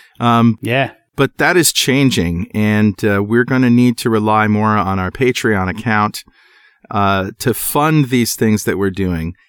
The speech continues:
Speaker 1: And that's where you come in. If you're not already a Patreon, please go
Speaker 2: Mm-hmm.
Speaker 1: to patreon dot two keto dot com and help us, 'cause we're doing this as a hobby right now.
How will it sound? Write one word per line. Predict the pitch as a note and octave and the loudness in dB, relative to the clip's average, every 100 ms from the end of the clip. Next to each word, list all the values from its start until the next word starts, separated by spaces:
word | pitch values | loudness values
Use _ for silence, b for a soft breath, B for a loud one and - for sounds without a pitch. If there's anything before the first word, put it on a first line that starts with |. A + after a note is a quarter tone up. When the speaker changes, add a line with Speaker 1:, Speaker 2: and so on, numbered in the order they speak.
| - | -6
Speaker 1:
And | A#2+ B2+ | 0 2
that's | C#3 D3 - | 2 0 0
where | C3+ | 0
you | A#2 A#2 | 2 0
come | - G2+ | 0 -2
in. | F#2 E2 F2 - | 0 -2 -6 -10
If | - A2+ | -8 -6
you're | C#3+ | -2
not | C#3+ D#3+ E3 | 0 2 2
already | D3 D3 C#3+ C#3 | 2 2 2 0
a | |
Patreon, | B2 B2+ B2 - D#3 D#3+ F3+ E3+ _ _ _ - | 0 -2 -2 -2 0 0 0 -4 _ _ _ -18
please | - C3 B2 E2+ - | -2 0 2 0 -2
go | C3 | 0
Speaker 2:
Mm-hmm. | C3 G#2+ | 2 0
Speaker 1:
to | |
patreon | B2 A#2+ - A#2+ A2 | -2 -2 0 0 2
dot | G2+ - | 0 -2
two | - | -6
keto | A2 A#2 G#2+ F#2+ | -4 -2 -2 0
dot | F#2+ F2 | -2 -4
com | - F#2 F2+ F2+ b b b | -4 -4 -4 -6 b b b
and | C3+ | -2
help | D3 D3+ | 0 -2
us, | F#2 - | -4 -4
'cause | D3+ D3+ | -2 0
we're | |
doing | F#3 G3+ A3+ | 0 2 4
this | G3 - | 2 0
as | D3 | -2
a | C#3 | -2
hobby | - D3+ D3+ A2+ | 0 0 2 0
right | F#2+ E2+ | 0 -2
now. | G2 F#2+ B2+ G#3 | -2 0 0 -4